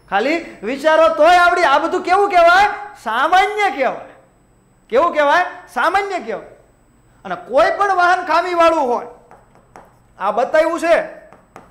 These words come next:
કોઈ પણ વાહન ખામીવાળું હોય,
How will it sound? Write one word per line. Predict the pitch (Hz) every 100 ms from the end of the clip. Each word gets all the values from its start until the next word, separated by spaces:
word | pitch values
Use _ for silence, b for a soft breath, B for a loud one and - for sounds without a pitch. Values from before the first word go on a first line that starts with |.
| _ _ -
કોઈ | 175 214 247 247
પણ | 262 294 320 381 403 - - - _ _ - - - 143 156 196
વાહન | 233 240 302 220 135 - - - _ _ _ - - _ _ _ - - _ _ _ _ _ - - - - - _ _ -
ખામીવાળું | 226 220 247 294 320 285 208 220 233 226 165
હોય, | 165 143